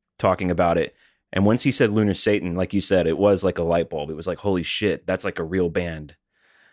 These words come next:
that doesn't exist yet, that I, that we created now."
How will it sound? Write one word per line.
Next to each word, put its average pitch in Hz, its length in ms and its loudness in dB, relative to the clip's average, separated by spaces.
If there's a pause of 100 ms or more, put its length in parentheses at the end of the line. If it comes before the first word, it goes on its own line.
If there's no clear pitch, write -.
(120)
that 95 120 0
doesn't 101 280 4
exist 90 420 0
yet, 85 280 -4
that 87 120 -2
I, 90 180 -4
that 80 140 -4
we 92 220 0
created 82 520 -4
now." 71 480 -10